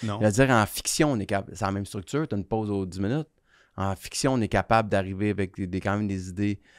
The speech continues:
Speaker 2: euh, novatrices. On exporte, hey, on exporte certaines de nos fictions. Euh, quand tu te retrouves là, sur des marchés internationaux, là, c'est assez ahurissant qu'on réussisse à faire ça avec la,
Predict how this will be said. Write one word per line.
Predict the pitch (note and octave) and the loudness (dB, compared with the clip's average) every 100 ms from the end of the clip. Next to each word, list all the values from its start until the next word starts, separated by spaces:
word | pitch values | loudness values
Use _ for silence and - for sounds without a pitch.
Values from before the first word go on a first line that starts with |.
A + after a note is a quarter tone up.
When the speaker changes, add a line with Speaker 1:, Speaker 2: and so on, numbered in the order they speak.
| - | -6
Speaker 2:
euh, | F#2 | -2
novatrices. | F2+ F2+ F2+ G2 A#2 D3 - A2 | 0 0 -2 -2 -2 -2 -2 -2
On | F#2+ F#2 F2+ F2+ | 0 0 -2 -2
exporte, | F#2 F#2 - D3 C#3 - A2+ | -4 -6 -2 0 0 -4 -8
hey, | G#2+ | -6
on | G2 A#2 | -2 -2
exporte | D3 - - E3+ - _ _ _ _ _ | -2 -2 2 2 -2 _ _ _ _ _
certaines | - - - A#2+ - - C3+ | -18 -14 -6 -6 -2 0 2
de | G#2 | 2
nos | G2+ | 2
fictions. | G2 - - - B2+ A#2+ _ _ _ _ _ - | 0 -4 -4 0 0 -2 _ _ _ _ _ 0
Euh, | F#2 F#2 F2+ F2+ F2+ _ | 4 4 4 2 -2 _
quand | C#3 | -2
tu | C#3+ - | -2 -4
te | |
retrouves | A2+ A2 C3 D3+ B2+ | -4 -2 0 0 4
là, | A#2+ B2 A#2 | 4 4 4
sur | G2 G2+ | 0 -4
des | G2 | -2
marchés | G2+ G2 B2+ | -2 -2 -2
internationaux, | G#2+ G2+ G2 A2+ G#2 B2+ | 0 0 0 0 0 2
là, | C3 A#2 A#2+ _ _ _ _ _ _ _ _ _ _ _ _ _ _ _ | 2 0 0 _ _ _ _ _ _ _ _ _ _ _ _ _ _ _
c'est | - - - - - | -10 -8 -6 -4 2
assez | D#3+ - | 4 6
ahurissant | A3 E3 B2 G2 - C#3 B2+ | 6 6 6 2 2 2 2
qu'on | G2 F#2 | -2 -2
réussisse | F#2+ F#2 - B2 | -2 0 0 2
à | G#2 | 2
faire | F#2+ G2 | 2 2
ça | G2 C3 | 0 -2
avec | A2 F#2 | -2 -2
la, | G2+ F#2+ | -4 -6